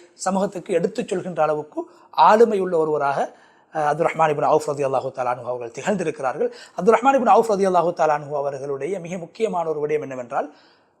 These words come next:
யுத்தங்கள் ஏற்படுகின்ற போது அப்துல் ரஹ்மான் இப்னு அவுஃப் ரலியல்லாஹு தஆலா அன்ஹு அவர்கள் தன்னை ஒரு செல்வந்தராக மாத்திரம் அடையாளப்படுத்தாமல்,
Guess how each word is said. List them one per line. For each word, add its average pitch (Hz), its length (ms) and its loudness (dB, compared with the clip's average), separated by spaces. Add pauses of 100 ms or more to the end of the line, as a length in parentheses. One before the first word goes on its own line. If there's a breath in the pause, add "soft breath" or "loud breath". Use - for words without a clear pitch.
(140)
யுத்தங்கள் 254 680 2
ஏற்படுகின்ற 180 580 -2
போது 170 260 0
அப்துல் 180 200 0
ரஹ்மான் 185 240 -2
இப்னு 160 240 0
அவுஃப் 165 100 -4
ரலியல்லாஹு 147 480 -2
தஆலா 131 180 -4
அன்ஹு 131 180 -8
அவர்கள் 139 360 -4
தன்னை 214 240 0
ஒரு 214 220 4
செல்வந்தராக 233 640 2
மாத்திரம் 175 400 -4
அடையாளப்படுத்தாமல், 143 800 -4